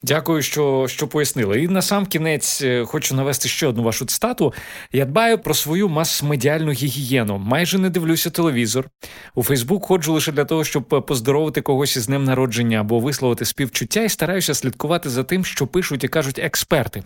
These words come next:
яким довіряю». Кінець цитати. На сам кінець, якими б ще правилами життя ви могли б поділитися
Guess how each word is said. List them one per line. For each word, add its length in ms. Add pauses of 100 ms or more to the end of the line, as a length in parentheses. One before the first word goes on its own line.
яким 300
довіряю». 400 (140)
Кінець 300
цитати. 320 (340)
На 320
сам 240
кінець, 280
якими 280
б 80
ще 300
правилами 720
життя 540 (440)
ви 120
могли 240
б 60
поділитися 1000